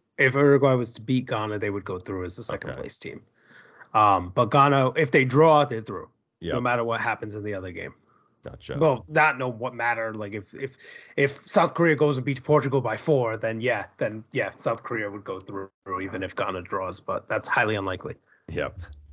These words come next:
Speaker 2: Uh, all right, and then the last round of group games are Serbia and Switzerland and Cameroon and Brazil. Uh,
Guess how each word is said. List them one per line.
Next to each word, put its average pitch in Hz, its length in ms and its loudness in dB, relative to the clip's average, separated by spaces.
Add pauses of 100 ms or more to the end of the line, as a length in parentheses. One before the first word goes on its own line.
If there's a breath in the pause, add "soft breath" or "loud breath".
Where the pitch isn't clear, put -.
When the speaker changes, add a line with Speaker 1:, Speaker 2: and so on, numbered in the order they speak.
(340)
Speaker 2:
Uh, 107 520 6
all 127 100 4
right, 120 200 4
and 113 160 -2
then 110 340 2
the 104 440 4
last 117 500 0
round 107 340 2
of 98 380 -2
group 101 300 -2
games 85 400 0
are 85 200 0
Serbia 107 600 4
and 95 120 0
Switzerland 87 840 -4 (460)
and 87 340 -2
Cameroon 92 440 0
and 80 140 -2
Brazil. 78 560 0 (640)
Uh, 98 320 4